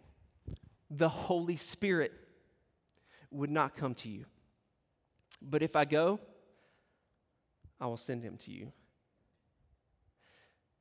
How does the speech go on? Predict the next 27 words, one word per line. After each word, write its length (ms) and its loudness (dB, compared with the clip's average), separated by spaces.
This 220 -6
is 100 -6
what 140 -6
makes 260 -4
it 120 -14
for 320 -4
our 120 -2
good. 300 -6
It 1000 -20
means 200 2
this, 320 -2
it 120 -2
is 140 -2
for 220 -4
our 240 0
good 380 -4
that 120 -6
he 80 -8
suffered. 380 -8
It's 100 -16
hard 220 -10
to 40 -6
get 120 2
our 60 -2
head 240 -6
wrapped 280 -8
around. 300 -16